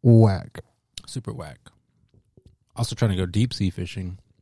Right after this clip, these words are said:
Speaker 2: That'd be dope.
Speaker 1: I don't know what you're trying to pull, man.
Speaker 2: Bro, fishing. Fishing.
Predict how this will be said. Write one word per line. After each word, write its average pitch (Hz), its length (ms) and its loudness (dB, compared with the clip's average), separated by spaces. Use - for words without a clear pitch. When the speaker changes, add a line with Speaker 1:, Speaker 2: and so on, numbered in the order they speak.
Speaker 2:
That'd 92 120 -12
be 90 100 -10
dope. 92 300 0
Speaker 1:
I 170 80 0
don't 180 140 4
know 117 100 4
what 104 260 2
you're 98 80 -6
trying 95 160 0
to 95 80 -4
pull, 101 240 0
man. 101 300 -2
Speaker 2:
Bro, 104 420 6
fishing. 117 840 2
Fishing. 113 540 2